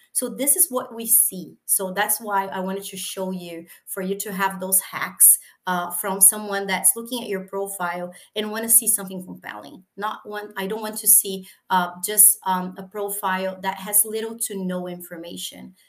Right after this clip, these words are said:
See, she didn't even add her resume. How can I go and check what she has done? Uh, maybe sometimes some of our clients, some of the companies that we work with, they want to see the resume.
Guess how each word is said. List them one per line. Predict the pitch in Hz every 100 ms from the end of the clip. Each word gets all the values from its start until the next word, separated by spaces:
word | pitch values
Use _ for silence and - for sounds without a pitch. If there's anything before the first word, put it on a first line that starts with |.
| _
See, | - 240 226 226
she | - 208
didn't | 214 208 208
even | 196 190
add | 185 190
her | 185 170
resume. | 190 185 196 196 190 190 190 - -
How | - 220
can | 220 233
I | 214 202
go | 196 202 196
and | 190
check | 185 202 190 190
what | 190 190
she | - - 180
has | 170 - -
done? | 185 185 185 - - -
Uh, | 185 185
maybe | 196 220 233 233 233
sometimes | - 233 233 220 214 226 -
some | 214 226
of | 226
our | 208 202 -
clients, | - 180 185 233 285 -
some | 214 202
of | 196 190 -
the | 185 190 185
companies | 196 233 226
that | 180
we | 196
work | 180 190 196
with, | 269 285 - - _
they | 277 254
want | 254 294
to | 285
see | - 254
the | 220
resume. | 175 196 185 180 170 170